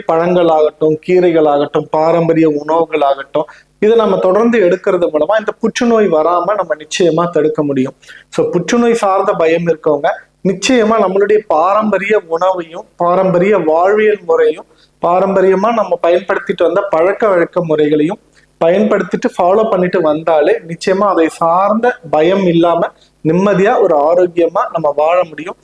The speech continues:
அடுத்த தலைமுறைக்கும் இந்த ஆரோக்கியத்தை நம்ம கொண்டு போய் சேர்க்க முடியும்.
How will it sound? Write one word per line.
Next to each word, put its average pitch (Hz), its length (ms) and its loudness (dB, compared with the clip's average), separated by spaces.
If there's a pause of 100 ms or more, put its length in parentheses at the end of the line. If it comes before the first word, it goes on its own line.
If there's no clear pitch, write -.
(280)
அடுத்த 220 520 0
தலைமுறைக்கும் 202 680 0
இந்த 180 140 0
ஆரோக்கியத்தை 170 560 0
நம்ம 175 260 -4
கொண்டு 175 260 0
போய் 170 280 0
சேர்க்க 185 340 0
முடியும். 156 340 2